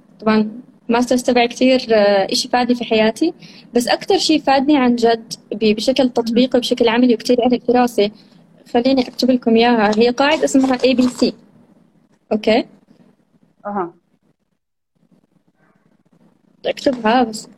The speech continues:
Speaker 1: بتطلع، بتطلع بشكل عكسي، صح؟ ها؟ أه. نكتب بالعكس.
Speaker 2: إي بي سي، إي في تي.
Speaker 1: أوكي. هيك طالعة صح،
Speaker 2: آه،
Speaker 1: صح؟
Speaker 2: صح، A plus B equals C.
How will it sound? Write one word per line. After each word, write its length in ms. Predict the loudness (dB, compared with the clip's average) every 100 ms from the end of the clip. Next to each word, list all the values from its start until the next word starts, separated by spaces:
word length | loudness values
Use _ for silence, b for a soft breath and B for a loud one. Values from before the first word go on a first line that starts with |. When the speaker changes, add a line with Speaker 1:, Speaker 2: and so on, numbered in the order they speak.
| -14 -10 -6 -6 -8 -16 -20 _ -14
Speaker 1:
بتطلع، 280 | -8 -4
بتطلع 280 | -4 -2 -2
بشكل 360 | -2 -4 -2 0
عكسي، 300 | 0 -4 -6
صح؟ 180 | -4 -6 -4
ها؟ 180 | -4 -4 -8 -20 _ _ -20 -20 _ _ _ _ _ _ _ _ _ _ _ _ _ _ _ _ -20
أه. 60 | -20 _ _ _ _ _ _ _ _ _ _ _ _ _ _ _ _ _ _ _ _
نكتب 240 | -4 0 0
بالعكس. 480 | 2 0 -2 -12 -18 _ _ _ _ _ _ _ _ -4
Speaker 2:
إي 100 | -2
بي 180 | -2 -4
سي، 280 | -8 -14 -14 -16 _ _ -10
إي 180 | -8 -6
في 140 | -8
تي. 340 | -10 -14 -12 -6
Speaker 1:
أوكي. 160 | -4 -4 -6 _ _ _ -6
هيك 100 | 0
طالعة 260 | 2 2
صح، 200 | 0 -2
Speaker 2:
آه، 20 |
Speaker 1:
صح؟ 160 | -2 -4 -4 -18 _ _ _ _ _
Speaker 2:
صح، 240 | -18 -14 -8
A 180 | -6
plus 280 | -6 -10 -14
B 220 | -16 _
equals 640 | -20 -20 -20 -20 -20
C. 20 | -20